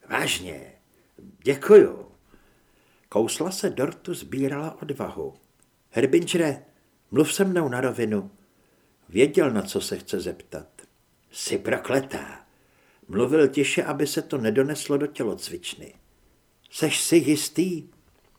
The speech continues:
Vytáhl druhou pětačtyřicítku, otevřel bubínek, potvrdil si, že je nabitý, zavřel ho a schoval do pouzdra. „Jsem si jistý.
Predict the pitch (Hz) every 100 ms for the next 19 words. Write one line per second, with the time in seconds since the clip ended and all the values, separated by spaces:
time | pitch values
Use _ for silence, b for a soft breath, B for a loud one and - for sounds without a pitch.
0 | _ _ _ 101 98 123 135 147 104 127
1 | 139 139 131 127 135 - 139 135 135 -
2 | 139 - - 135 127 135 123 131 110 101
3 | 107 127 135 135 135 b b b b b
4 | - 120 113 123 120 127 - 139 123 120
5 | 110 107 131 131 135 135 113 120 107 135
6 | 131 123 - 135 - 113 127 135 135 95
7 | 87 80 90 85 b b b b b b
8 | b _ - - 127 123 - 147 123 -
9 | - 85 80 80